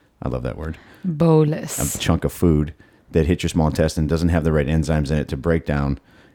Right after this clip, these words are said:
Speaker 1: And now you've got something in your gut that doesn't break down and gets stuck in your gut or
Speaker 2: Mm-hmm.
Speaker 1: doesn't get processed. So all, all that's cool with people.
Speaker 2: I know.
Speaker 1: But when it comes down to taking something that actually might mitigate your deficiencies, a lot of people are hesitant.
Speaker 2: Mm-hmm.
Speaker 1: Um,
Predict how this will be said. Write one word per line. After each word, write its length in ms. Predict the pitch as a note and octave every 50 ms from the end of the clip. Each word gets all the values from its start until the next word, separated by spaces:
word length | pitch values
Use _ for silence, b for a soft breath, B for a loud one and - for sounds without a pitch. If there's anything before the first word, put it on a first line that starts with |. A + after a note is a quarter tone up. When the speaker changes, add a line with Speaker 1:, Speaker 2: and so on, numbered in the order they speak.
| b b b
Speaker 1:
And 280 | - D#2+ D2 D2 - -
now 180 | D2 E2 E2 E2+
you've 280 | D#2+ D2 D#2+ D#2 D2+
got 240 | D#2+ E2 D2 - -
something 380 | - - F2 E2 E2 D#2 D2 C#2
in 180 | - F2 F#2+ F#2+
your 120 | E2 D#2
gut 280 | C2+ C#2+ D2+ C#2 B1 -
that 160 | D#2 - -
doesn't 280 | - F2+ F2+ D#2 F2 C#2+ C2
break 200 | D2 C#2+ - -
down 240 | D#2 D2+ D2 C#2+
and 160 | - D#2 C#2+ -
gets 180 | D2 C2+ - -
stuck 360 | - - - F#2+ G2+ - -
in 140 | - D#2 C#2+
your 120 | C2 B1+
gut 240 | B1+ C#2+ C2+ C#2 - -
or 80 | C#2
Speaker 2:
Mm-hmm. 60 | - E2
Speaker 1:
doesn't 260 | F2 E2 F2+ D#2+ -
get 100 | - -
processed. 320 | - C2 C#2 - - -
So 120 | - A2 F2
all, 160 | G#2 A2 -
all 240 | - - A#2 B2+ C3
that's 220 | A2+ G#2 G#2 - -
cool 240 | - - G2+ E2
with 140 | C#2 C#2+ - -
people. 320 | D#2 C2 - - - - b b b b
Speaker 2:
I 120 | - F3
know. 280 | E3+ F3 G3+ B3+ D4+ D4+
Speaker 1:
But 120 | - - -
when 140 | - E2+ D#2+
it 140 | D#2+ -
comes 240 | - A#2 G#2+ A2 F#2
down 240 | G2 F#2+ F2+ F2+ E2+
to 80 | - D2
taking 360 | - - E2+ D#2+ - E2+ D#2+
something 320 | - E2 D#2 D2+ D2+ C#2+
that 120 | C#2+ C#2+ -
actually 300 | D2+ E2+ E2 - - F2
might 380 | E2 D#2+ E2 D#2+ - - - -
mitigate 540 | D#2+ D#2+ E2+ F#2+ G2 G2 E2 E2+ E2 -
your 100 | A1+ -
deficiencies, 840 | C2+ D2 C#2+ - - F2 - D#2 C#2+ - C#2 C#2 D2 D2+ - - - - b b b b b b
a 60 | D2+
lot 140 | D2+ D2+ C#2+
of 60 | C#2+
people 200 | D#2 C#2+ D2 D2
are 40 | C#2
hesitant. 440 | C2 C2+ A#1 A#1 - - - -
Speaker 2:
Mm-hmm. 440 | - F3+ F3+ A#3 A#3 - - - - D2+
Speaker 1:
Um, 320 | D2+ D2 C#2 C2+ C#2 C2